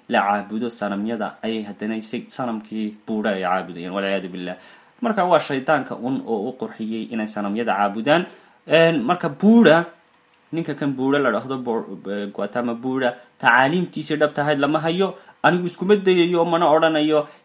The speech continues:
Buddha nebi buu ahaa, muu ahayn, doodayda ma aha. Doodaydu waxa weeye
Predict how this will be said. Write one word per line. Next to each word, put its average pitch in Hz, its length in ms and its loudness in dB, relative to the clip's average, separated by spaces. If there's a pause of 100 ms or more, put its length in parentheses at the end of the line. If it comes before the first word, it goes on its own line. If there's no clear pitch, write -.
(120)
Buddha 160 260 2
nebi 156 240 0
buu 147 200 0
ahaa, 135 460 -2
muu 151 220 2
ahayn, 143 440 -2 (160)
doodayda 127 560 2
ma 90 120 -8
aha. - 140 -16 (180)
Doodaydu 156 380 -2
waxa 151 200 0
weeye 156 520 -4